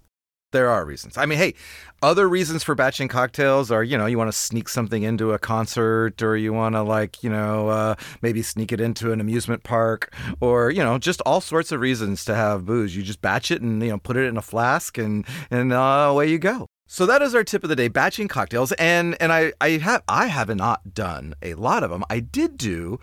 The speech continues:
the only batching that I've ever done is I did, uh, an old fashioned for a golf tournament. And, uh,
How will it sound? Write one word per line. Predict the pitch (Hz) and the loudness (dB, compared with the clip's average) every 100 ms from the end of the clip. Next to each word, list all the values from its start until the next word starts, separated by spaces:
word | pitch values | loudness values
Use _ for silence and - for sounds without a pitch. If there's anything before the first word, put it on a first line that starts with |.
| - - - - - | -16 -20 -20 -20 -4
the | 120 | 0
only | 170 247 | 2 2
batching | 175 156 - 139 | 2 0 -2 0
that | 107 | 2
I've | 101 | 2
ever | 110 131 | 0 0
done | 92 82 92 | -2 -4 -6
is | 82 | -4
I | 95 92 | -6 -4
did, | 95 95 95 87 | -6 -4 -4 -6
uh, | 92 90 90 90 90 90 - | -6 -6 -4 -4 -6 -6 -6
an | 90 | -6
old | 98 | -6
fashioned | - 85 - 98 139 | -4 -6 -6 -8 -8
for | - 95 | -6 -4
a | |
golf | 87 80 - | -4 -6 -10
tournament. | 78 78 - _ _ _ _ _ - - _ _ - | -12 -12 -14 _ _ _ _ _ -20 -20 _ _ -8
And, | 90 90 90 90 90 90 87 92 | -6 -4 -4 -4 -4 -6 -6 -6
uh, | 92 92 90 92 92 | -6 -4 -4 -4 -6